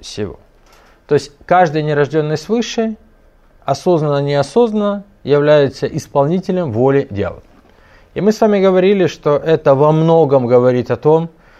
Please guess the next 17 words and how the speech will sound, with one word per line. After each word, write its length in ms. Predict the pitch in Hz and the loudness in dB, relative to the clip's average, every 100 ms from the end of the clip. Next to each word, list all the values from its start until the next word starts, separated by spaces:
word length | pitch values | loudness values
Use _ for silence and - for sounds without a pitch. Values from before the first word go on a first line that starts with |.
| _ - | _ -12
э, 520 | 113 117 117 113 110 | -8 -4 -4 -4 -4
что 640 | - - 131 127 120 117 - | -8 -4 0 4 4 2 -2
то, 240 | - 156 123 | 0 2 2
в 100 | - | 0
какой 320 | 147 - 170 | -4 0 -2
стране 420 | - 135 131 147 | 0 0 2 -2
человек 460 | 135 127 113 113 110 | -4 -2 0 -2 -4
живёт, 380 | 101 90 90 - _ _ _ _ _ _ _ _ _ _ _ | -6 -8 -10 -14 _ _ _ _ _ _ _ _ _ _ _
в 40 | |
каком 340 | - 110 170 135 | -8 -2 -2 0
городе 400 | 127 123 117 117 | 2 2 2 -4
человек 440 | - 117 110 104 | -4 -2 -2 -4
живёт, 360 | 104 104 104 - _ _ _ _ _ _ _ | -8 -10 -10 -12 _ _ _ _ _ _ _
какую 240 | - 151 151 | -8 -2 0
профессию 600 | 151 147 143 139 139 127 | 0 0 0 -2 -4 -6
человек 480 | - 120 123 117 | -2 0 0 -4
избрал. 500 | 110 104 110 110 107 | -8 -6 -2 0 -2